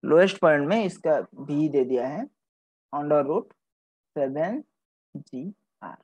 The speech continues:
तो आपको पता है कोई भी बॉडी वर्टिकल सर्कल में मूव करता है तो उसका लोएस्ट पॉइंट में वेलोसिटी कितना होता है, under root five G R, under root five G R, ठीक है। तो इसका वेलोसिटी क्या है, under root seven G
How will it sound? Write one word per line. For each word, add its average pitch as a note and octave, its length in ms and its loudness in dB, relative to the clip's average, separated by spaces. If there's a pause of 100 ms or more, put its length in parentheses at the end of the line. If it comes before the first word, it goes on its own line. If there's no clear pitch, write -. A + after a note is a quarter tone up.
(1000)
तो - 40 2
आपको A#3 320 4
पता G3 340 4
है A3+ 120 6
कोई A3+ 320 0
भी A#3+ 120 -2
बॉडी E3+ 420 2
वर्टिकल G#3 500 -2
सर्कल G#3 360 -2
में G#3+ 160 -2
मूव F3+ 560 -6
करता E3 220 2
है G3 80 0
तो A#3 180 0
उसका G#3+ 220 -2
लोएस्ट G3 440 0
पॉइंट F3+ 280 -6
में E3+ 200 -6 (440)
वेलोसिटी G3 440 2
कितना G3+ 320 -2
होता F3+ 200 0
है, C4+ 140 0 (520)
under E3 340 0
root G#3+ 280 -4
five C3 160 -4 (120)
G - 160 -14
R, - 100 -20 (300)
under E3 260 -2
root G#3+ 260 -4
five B2+ 180 -2 (120)
G - 120 -20
R, - 140 -20 (420)
ठीक F#3 140 -4
है। G#3+ 120 -2 (480)
तो G#3 60 -2
इसका G#3 220 0
वेलोसिटी A3 460 0
क्या A3+ 180 4
है, C4+ 60 -4
under F#3+ 500 4
root C4+ 240 0
seven E3 380 0
G A2+ 120 -4